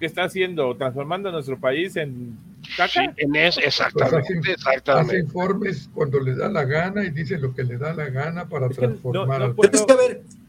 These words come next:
Speaker 4: todavía
Speaker 1: es que no puedo
Speaker 4: dijera
Speaker 1: creer.
Speaker 4: lo que
Speaker 1: Ahora
Speaker 4: le
Speaker 1: resulta
Speaker 4: da
Speaker 1: que
Speaker 4: la
Speaker 1: vamos a
Speaker 4: gana.
Speaker 1: tener un amlofest.
Speaker 2: Sí, mañana
Speaker 4: No,
Speaker 2: es amlofer, sí,
Speaker 4: mañana,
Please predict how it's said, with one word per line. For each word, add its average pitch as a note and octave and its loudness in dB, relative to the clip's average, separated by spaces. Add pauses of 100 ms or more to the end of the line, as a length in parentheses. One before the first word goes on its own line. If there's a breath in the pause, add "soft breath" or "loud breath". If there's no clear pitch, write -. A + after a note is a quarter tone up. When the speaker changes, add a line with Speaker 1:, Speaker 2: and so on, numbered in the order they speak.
(100)
Speaker 4:
todavía C4 0
Speaker 1:
es B3 -8
que B3+ 0
no B3 -12
puedo B3 6
Speaker 4:
dijera A3+ -2
Speaker 1:
creer. A3+ 4
Speaker 4:
lo G#3+ -2
que - -2
Speaker 1:
Ahora A3 4
Speaker 4:
le A#3 4
Speaker 1:
resulta A3+ 0
Speaker 4:
da B3 -4
Speaker 1:
que G#3+ -10
Speaker 4:
la G#3+ 2
Speaker 1:
vamos A3 -2
a - -6
Speaker 4:
gana. - -6
Speaker 1:
tener F#3 -2
un G#3+ 2
amlofest. E3+ -2 (440)
Speaker 2:
Sí, G3+ 2 (120)
mañana D3+ 2
Speaker 4:
No, - 2
Speaker 2:
es G3 0
amlofer, D3+ 0
sí, D3 -4
Speaker 4:
mañana, - -10